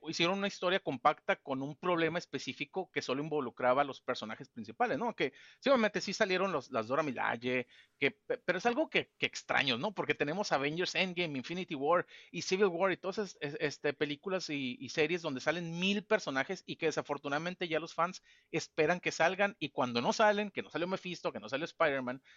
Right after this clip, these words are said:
se decepcionan. Y se extraña esas historias autocontenidas que narran un conflicto de mediano, incluso de baja escala, ¿no? Ah, me gustaron mucho los villanos, a mí Flag Smasher, sin ser nada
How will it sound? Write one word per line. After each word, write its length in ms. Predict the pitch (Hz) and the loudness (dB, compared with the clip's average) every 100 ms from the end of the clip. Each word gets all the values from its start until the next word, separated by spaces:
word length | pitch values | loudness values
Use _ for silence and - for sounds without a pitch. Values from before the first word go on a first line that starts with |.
| _ _ | _ _
se 160 | - 160 | 0 2
decepcionan. 580 | 151 131 - 131 110 98 _ _ _ | 4 2 0 -2 -2 -6 _ _ _
Y 380 | 175 170 151 - - _ _ | -4 -2 -2 -6 -12 _ _
se 140 | - 170 | -6 -4
extraña 380 | - 160 165 170 | 0 0 0 -2
esas 180 | 190 | -4
historias 360 | - - 156 175 | -6 -2 -2 0
autocontenidas 680 | 143 123 117 113 120 143 165 | -4 -4 -6 -4 -2 -2 -2
que 120 | - | 0
narran 300 | 120 117 139 | 2 2 2
un 80 | 135 | -2
conflicto 480 | 156 143 135 - 147 | -6 -8 -8 -4 0
de 80 | 127 | 0
mediano, 440 | 110 110 110 135 | -2 -4 -4 -4
incluso 320 | 120 107 - | -8 -10 -8
de 80 | 107 | -6
baja 200 | 92 - | -8 -10
escala, 360 | - 214 202 123 | -2 0 2 -2
¿no? 160 | 226 - - - - - | -4 -8 -20 -20 -10 4
Ah, 300 | 156 151 - | 6 6 4
me 160 | 156 165 | 0 0
gustaron 340 | 160 - 180 | 0 0 -2
mucho 200 | 190 233 | -2 -2
los 140 | 202 | -4
villanos, 460 | 139 117 123 190 - | -2 0 0 0 -6
a 40 | |
mí 180 | 123 135 | -4 -4
Flag 240 | - 139 - | 0 -2 0
Smasher, 260 | 143 165 | -2 -2
sin 220 | - 196 | -2 -2
ser 240 | 185 240 269 | 2 2 4
nada 580 | 254 262 269 269 254 | 2 2 2 2 0